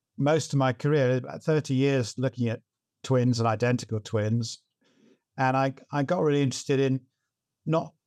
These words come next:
so much the similarities, but the dissimilarities. You know, uh, everyone just focused on, you know, habits and, uh, the way you, you guys pick up a coffee cup or a beer,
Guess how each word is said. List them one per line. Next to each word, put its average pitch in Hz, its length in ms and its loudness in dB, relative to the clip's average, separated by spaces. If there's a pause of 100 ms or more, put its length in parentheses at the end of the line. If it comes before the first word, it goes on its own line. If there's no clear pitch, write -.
(100)
so - 140 -2
much 147 220 -2
the 127 80 -4
similarities, 120 920 0
but - 280 -4
the 123 420 0 (220)
dissimilarities. 107 1120 -2 (300)
You 127 100 0
know, 117 300 0 (160)
uh, 131 260 0
everyone 139 300 0
just 120 200 -6 (640)
focused 147 520 -2
on, 123 260 0 (1000)
you 135 120 -2
know, 123 260 2
habits 131 640 -2
and, 113 320 -2
uh, 117 280 2
the 120 80 -2
way 127 200 0
you, 120 60 -2 (440)
you 131 160 0
guys 123 320 -2
pick - 240 -2
up 123 120 -2
a 120 60 -2
coffee 127 380 -2
cup 127 340 -2
or 110 280 0
a 107 40 -2
beer, 127 360 0